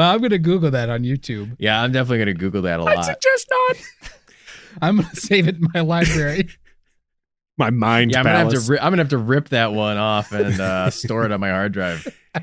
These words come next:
Speaker 3: Anyway, Hofbauer suggests that perhaps the Axeman was getting revenge on Italian Americans for taking credit for jazz away from black musicians.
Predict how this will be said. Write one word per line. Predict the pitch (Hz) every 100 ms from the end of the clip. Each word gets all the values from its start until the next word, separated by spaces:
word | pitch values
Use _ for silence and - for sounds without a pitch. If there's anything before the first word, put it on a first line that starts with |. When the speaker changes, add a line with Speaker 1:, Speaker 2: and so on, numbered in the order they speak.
| -
Speaker 3:
Anyway, | 135 120 87 - -
Hofbauer | - 160 196 - 120 117 110
suggests | 104 92 107 -
that | 107
perhaps | - 107 131 -
the | - 104
Axeman | 113 127 - 113 104
was | 98 92
getting | 117 104
revenge | 95 95 127 143 123 110 123
on | 110 104 101 -
Italian | 113 - 123 120 101
Americans | 98 120 98 - 82 90
for | -
taking | 107 147 127 104
credit | - 165 123 -
for | 113
jazz | 85 110 147 135 101 107
away | 113 107 117
from | 135 151 135
black | 101 98 -
musicians. | 113 117 220 - 82 65 -